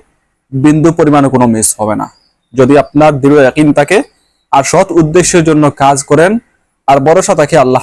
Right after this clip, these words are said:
তাআলার উপর, যে দেওয়ার মালিক হচ্ছেন আল্লাহ তাআলা, ফল দেওয়ার মালিক হচ্ছেন আল্লাহ তাআলা, যদি এরকম ইয়াকিন রাখতে পারেন, এই আমলটি আপনি করেন ইনশাআল্লাহ।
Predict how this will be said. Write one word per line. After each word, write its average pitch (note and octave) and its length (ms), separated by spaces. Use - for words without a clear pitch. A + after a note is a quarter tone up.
তাআলার B2+ 200
উপর, A2+ 240
যে A2 140
দেওয়ার A#2 260
মালিক A#2 240
হচ্ছেন B2 280
আল্লাহ A2 220
তাআলা, B2 340
ফল A2+ 200
দেওয়ার A2+ 200
মালিক A2 240
হচ্ছেন A2+ 220
আল্লাহ G#2+ 300
তাআলা, A2+ 200
যদি A#2+ 240
এরকম B2 240
ইয়াকিন E3+ 320
রাখতে - 280
পারেন, F3+ 240
এই G#3 120
আমলটি G3 400
আপনি D#3+ 220
করেন C#3 260
ইনশাআল্লাহ। B2+ 580